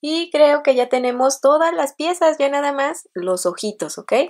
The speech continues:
Bueno, vamos a preparar. Muy bien, preparamos ahora los ojitos, los voy a hacer así con bolitas de puntos altos. Entonces preparamos arito mágico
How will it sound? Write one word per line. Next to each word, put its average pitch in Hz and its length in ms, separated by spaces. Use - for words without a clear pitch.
Bueno, 156 240
vamos 214 260
a - 80
preparar. 285 300
Muy 285 60
bien, 262 100
preparamos 269 500
ahora 262 400
los 240 220
ojitos, 220 520
los 269 200
voy 190 180
a 208 60
hacer 208 240
así 208 180
con 220 220
bolitas 190 600
de 196 160
puntos - 480
altos. 269 340
Entonces 220 340
preparamos 247 520
arito 247 340
mágico 233 640